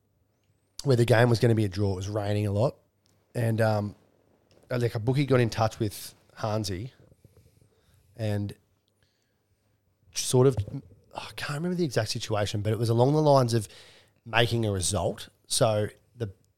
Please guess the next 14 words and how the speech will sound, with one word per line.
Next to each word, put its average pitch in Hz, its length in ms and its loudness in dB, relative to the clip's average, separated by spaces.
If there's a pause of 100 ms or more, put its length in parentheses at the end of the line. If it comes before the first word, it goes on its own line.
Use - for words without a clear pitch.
(100)
you 120 100 0
know, 120 140 4
in 117 80 2
cricket, 110 320 -4
you 107 80 -6
can 110 140 -4
bet 110 160 -2
on 107 120 -2
a 92 60 -4
draw 101 560 -4 (260)
or, 98 220 -6
or 90 300 -8
a - 20 -10
result. 90 500 -6